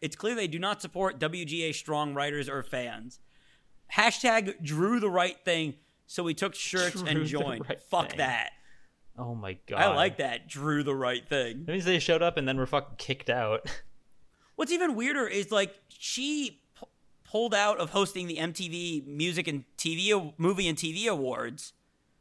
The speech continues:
Speaker 1: in support of the strike, and then she goes and does this shit.
Speaker 2: Mm-hmm.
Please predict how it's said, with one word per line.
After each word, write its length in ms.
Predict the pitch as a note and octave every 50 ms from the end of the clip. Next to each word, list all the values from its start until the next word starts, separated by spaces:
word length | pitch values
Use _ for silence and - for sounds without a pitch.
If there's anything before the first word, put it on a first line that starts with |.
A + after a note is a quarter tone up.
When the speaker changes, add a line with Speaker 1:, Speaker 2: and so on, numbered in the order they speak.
| _ _ _ _ _ _ _
Speaker 1:
in 340 | - G#3+ A3 A3 G#3 E3+ D#3
support 400 | - - G#3+ D3+ - A3+ D#4+ F4+
of 80 | D#4+ A3
the 80 | F3
strike, 460 | D3 - - - C3 A#2+ - - - -
and 80 | - F3+
then 120 | G#3+ A#3
she 160 | - - A#3 G3+
goes 240 | A3+ A#3 A#3 G#3
and 80 | A3 G#3
does 200 | A3 A3 F#3+ F3
this 140 | G#3 C4 B3+
shit. 380 | - - D#3 C3 - - - _ _ _ _ _ -
Speaker 2:
Mm-hmm. 340 | D#3 C3+ C3 B2 A2 G#2+